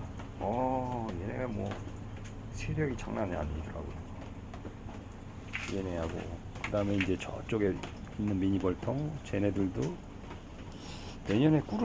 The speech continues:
떠먹을 수 있는 주력군이 될 수 있을 거라고 생각합니다. 쟤네도. 지금 하나, 세 개하고 네 개, 일곱 개, 일곱 개의 벌통이 아마 내년에 벌,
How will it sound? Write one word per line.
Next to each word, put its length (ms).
떠먹을 360
수 140
있는 240
주력군이 540
될 160
수 140
있을 260
거라고 260
생각합니다. 640
쟤네도. 360
지금 260
하나, 400
세 360
개하고 420
네 180
개, 100
일곱 400
개, 120
일곱 240
개의 200
벌통이 540
아마 180
내년에 800
벌, 920